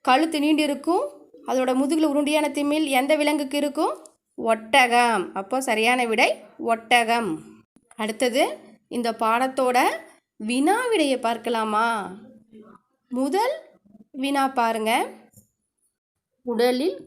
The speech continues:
கருப்பு வெள்ளை வரிகளை கொண்ட விலங்கு எது? உடலில் கருப்பு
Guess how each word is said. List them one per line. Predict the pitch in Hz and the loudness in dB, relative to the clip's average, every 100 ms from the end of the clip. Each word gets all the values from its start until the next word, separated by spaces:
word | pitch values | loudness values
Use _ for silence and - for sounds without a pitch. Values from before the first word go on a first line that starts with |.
| - | -4
கருப்பு | 226 214 233 - - 440 539 240 | 0 2 0 -4 -2 -2 0 -2
வெள்ளை | 220 226 226 233 440 226 | 0 0 0 0 -2 0
வரிகளை | 262 302 381 392 370 359 392 392 - _ - | 2 4 4 4 2 2 -2 -6 -20 _ -6
கொண்ட | 285 262 262 240 240 320 508 - _ - - 247 | -2 0 0 2 4 2 -2 -10 _ -20 -12 -4
விலங்கு | 269 294 330 349 427 466 262 220 | 0 2 4 4 4 4 4 2
எது? | 208 202 214 220 214 202 185 165 - - _ _ _ _ _ _ - | 2 2 4 4 4 4 2 -2 -8 -18 _ _ _ _ _ _ -10
உடலில் | 185 190 185 190 202 208 247 339 587 622 622 _ _ _ _ _ _ - - - | -6 -6 -2 -2 0 0 0 0 -2 -8 -18 _ _ _ _ _ _ -20 -20 -4
கருப்பு | 240 233 269 320 - - - | 0 2 0 -2 -6 -8 0